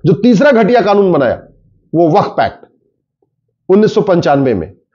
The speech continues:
वैसे जो पहला वक्फ एक्ट बना था, वो नेहरू जी ने बनाया था उन्नीस सौ चौवन में।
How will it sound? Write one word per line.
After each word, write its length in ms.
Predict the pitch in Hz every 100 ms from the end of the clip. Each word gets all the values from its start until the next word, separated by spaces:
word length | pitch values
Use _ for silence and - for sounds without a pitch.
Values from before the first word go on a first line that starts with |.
| _
वैसे 300 | 127 180 202
जो 80 | 214
पहला 380 | - 196 185 233
वक्फ 300 | 240 226 -
एक्ट 180 | 220 160
बना 240 | 208 208
था, 120 | 208
वो 120 | 208 190
नेहरू 300 | 185 202 208
जी 100 | 208
ने 60 |
बनाया 220 | 196 190
था 100 | 185
उन्नीस 220 | 190 185 196
सौ 60 |
चौवन 340 | - 170 151 120
में। 200 | 82